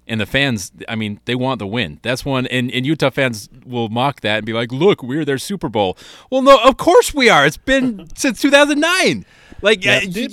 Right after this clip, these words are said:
Speaker 1: you, that's not, like, a crazy stretch of the imagination that that's the one we want. It's
Speaker 2: Yeah,
Speaker 1: been a
Speaker 2: I mean,
Speaker 1: long time.
Speaker 2: you talk about the f-, the script flipping, right? When, when Ron
Speaker 1: Yeah.
Speaker 2: McBride got hired, he, he was told,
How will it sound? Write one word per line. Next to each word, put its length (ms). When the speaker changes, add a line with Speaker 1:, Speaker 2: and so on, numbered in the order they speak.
Speaker 1:
you, 280
that's 340
not, 300
like, 280
a 120
crazy 480
stretch 320
of 80
the 100
imagination 640
that 140
that's 240
the 100
one 200
we 100
want. 440
It's 160
Speaker 2:
Yeah, 100
Speaker 1:
been 120
a 60
Speaker 2:
I 40
mean, 140
Speaker 1:
long 100
time. 500
Speaker 2:
you 160
talk 280
about 220
the 40
f-, 180
the 120
script 400
flipping, 400
right? 240
When, 240
when 240
Ron 280
Speaker 1:
Yeah. 60
Speaker 2:
McBride 320
got 160
hired, 380
he, 300
he 120
was 160
told, 400